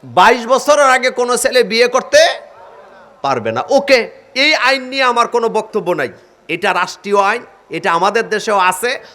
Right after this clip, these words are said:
তবে আমাদের মাননীয় প্রধানমন্ত্রী তিনি বলেছেন যে, "না, আঠারো দরকার নাই, ষোলো বছরই বিয়ে হইতে পারে", যদিও এটা এখনো আইন হয় নাই।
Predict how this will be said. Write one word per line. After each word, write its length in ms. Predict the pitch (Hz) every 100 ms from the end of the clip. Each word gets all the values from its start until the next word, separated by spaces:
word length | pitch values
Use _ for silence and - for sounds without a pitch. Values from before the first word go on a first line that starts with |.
| _
তবে 160 | 202 214
আমাদের 460 | 190 214 240 262
মাননীয় 460 | 220 214 233 240 247
প্রধানমন্ত্রী 960 | 226 220 254 277 285 262 269 285 277 - - _ -
তিনি 220 | 226 285
বলেছেন 460 | 285 285 277 269
যে, 140 | 247 240
"না, 80 | 208
আঠারো 480 | 202 202 247 294
দরকার 340 | 269 262 254 254
নাই, 160 | 262
ষোলো 380 | 262 - 233 247
বছরই 400 | 240 233 277 302
বিয়ে 240 | 269 254 262
হইতে 420 | 214 - 302 359 - - - - -
পারে", 360 | 196 180 160 120
যদিও 300 | 170 214 254
এটা 220 | 247 247
এখনো 240 | 226 226 226 -
আইন 280 | 180 202
হয় 240 | 185 170 156
নাই। 180 | 131